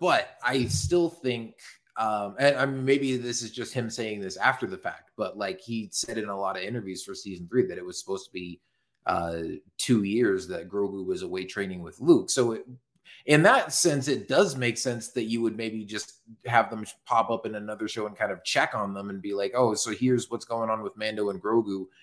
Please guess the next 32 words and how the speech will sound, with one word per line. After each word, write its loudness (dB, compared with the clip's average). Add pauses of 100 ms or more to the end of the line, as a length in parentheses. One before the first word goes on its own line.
(140)
in 2
the 0
time 4
in -4
between -4
Mando 4
seasons, -6
'cause 0
it's -10
gonna -4
be -2
a 6
while 2
before -2
they're -6
back -4
together 4
again." -2 (140)
But 2 (420)
I 4
feel 4
like 2
just -6
from -4
the -4
story, 0
you -6
don't -4
really -8
get 2
that -2
sense. -10